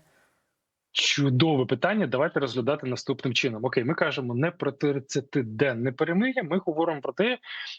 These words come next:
от, скажімо так, це такий Рубікон. Оце момент, коли підписано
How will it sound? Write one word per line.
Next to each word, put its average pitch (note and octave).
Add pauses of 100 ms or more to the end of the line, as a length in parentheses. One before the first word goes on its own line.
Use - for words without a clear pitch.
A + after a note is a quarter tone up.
(140)
от, E3 (200)
скажімо A#2
так, -
це E3
такий C3+
Рубікон. B2+
Оце B2+
момент, F3
коли E3+
підписано D3